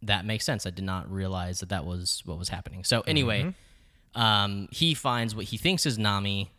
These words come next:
Speaker 1: e-, except the, the shot we get has, like, what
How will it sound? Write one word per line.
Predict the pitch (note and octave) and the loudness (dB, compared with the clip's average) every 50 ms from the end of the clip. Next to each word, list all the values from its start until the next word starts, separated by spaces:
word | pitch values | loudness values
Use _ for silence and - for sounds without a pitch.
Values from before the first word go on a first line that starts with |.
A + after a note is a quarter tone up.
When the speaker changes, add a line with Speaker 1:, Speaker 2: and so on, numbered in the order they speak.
| _ - | _ -6
Speaker 1:
e-, | G#2+ | -6
except | G#2+ - - A#2 - - - A2+ G#2+ - - - | -4 -2 -2 -2 0 2 2 2 0 0 -8 -4
the, | A2 A#2 A2 F2+ | -2 -2 -2 0
the | G#2+ A#2 | 2 2
shot | - - - C#3 B2+ G#2+ A2 | 4 6 6 6 6 4 2
we | A#2 A2+ | 0 0
get | G2+ G#2+ G#2 G2+ G2 - - - | 4 4 4 4 4 2 -4 -4
has, | - - G#2+ G2+ F#2 F#2+ | 0 2 4 4 4 2
like, | F#2+ F#2 - - - _ _ _ _ _ _ _ _ _ _ - - | 0 -2 -2 -8 -18 _ _ _ _ _ _ _ _ _ _ -12 -6
what | - G#2 G2 G2 G2 | -4 2 4 4 2